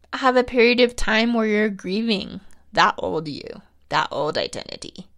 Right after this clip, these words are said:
Or maybe you fall back into those old habits, thoughts,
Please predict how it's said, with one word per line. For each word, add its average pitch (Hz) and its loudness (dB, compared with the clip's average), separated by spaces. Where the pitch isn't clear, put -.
Or 175 2
maybe 202 0
you 247 -2
fall 226 8
back 202 6
into 208 0
those 165 2
old 165 2
habits, - 2
thoughts, - 4